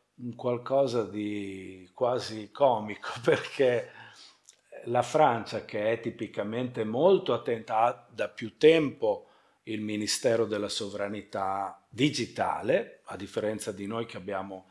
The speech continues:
quello della sovranità alimentare, forse quella digitale è un pochino più importante. Ehm, la Francia ha adottato un software tedesco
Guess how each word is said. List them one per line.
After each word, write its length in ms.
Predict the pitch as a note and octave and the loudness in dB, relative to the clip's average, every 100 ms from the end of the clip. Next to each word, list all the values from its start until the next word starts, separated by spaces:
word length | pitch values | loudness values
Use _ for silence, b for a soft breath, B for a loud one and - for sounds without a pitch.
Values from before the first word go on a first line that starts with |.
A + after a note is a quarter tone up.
| b b | b b
quello 260 | - A2 G#2 | -6 -4 -2
della 200 | G2 F#2+ | -6 -8
sovranità 840 | - G2 G2 G2 G2 F#2+ G2+ G2+ | -8 -8 -8 -8 -10 -6 -6 -4
alimentare, 1300 | F#2 G#2 A#2+ A2 G2 G2 - G2+ F2+ F2+ A#2 B2 - _ | -6 -4 -4 -4 -10 -16 -12 -10 -8 -4 -4 -4 -14 _
forse 320 | - - - | -4 -4 -4
quella 220 | - A#2 A2 | -4 -2 -2
digitale 1000 | A2 G#2 A2 C3 C3+ C#3 G2+ F#2 _ _ | -4 -6 -4 0 2 2 0 -6 _ _
è 120 | G#2+ | -8
un 280 | A2 G2+ - | -6 -8 -8
pochino 520 | C3 - B2+ A#2 G#2 | -10 -6 -4 -4 -4
più 140 | A2 | -8
importante. 880 | G2+ G2 G#2 - G#2 F2+ F#2+ - D3+ _ B B B B B B B _ _ - - _ | -8 -8 -10 -8 -10 -10 -12 -18 -20 _ B B B B B B B _ _ -20 -20 _
Ehm, 1160 | - E3 E3+ E3+ D#3+ D3+ C#3+ C#3 C#3+ C#3+ - _ | -6 -2 2 2 0 -4 -8 -12 -14 -18 -20 _
la 200 | D#3+ F3 | 4 4
Francia 1000 | F3 A#3+ A#3+ A3+ A#3 - B3+ C4 - - | 4 2 2 2 0 0 2 2 -2 -10
ha 240 | - F#3+ D#3+ | 0 4 4
adottato 600 | C3+ F#3+ G3 G#3 A3+ B3+ | 6 4 8 6 6 0
un 100 | F3 | 0
software 520 | - D#3 - G3 - | 0 0 2 0 2
tedesco 640 | B2 A2+ D3 G2 - - | -2 -2 -2 -4 -12 -20